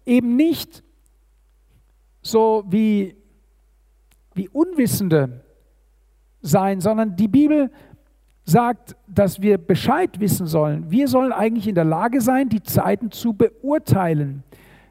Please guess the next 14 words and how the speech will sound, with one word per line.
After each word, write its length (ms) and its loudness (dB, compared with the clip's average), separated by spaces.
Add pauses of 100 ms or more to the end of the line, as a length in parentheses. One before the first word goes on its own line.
Wir 120 0
sollen 280 2
nicht, 320 -2
äh, 360 4 (240)
sagen, 280 0
ja, 280 2
was, 240 -2
was 340 2
wird 140 -2
jetzt 160 -4
passieren? 520 2
Jetzt 160 -4
ist 200 -4
Krieg 420 2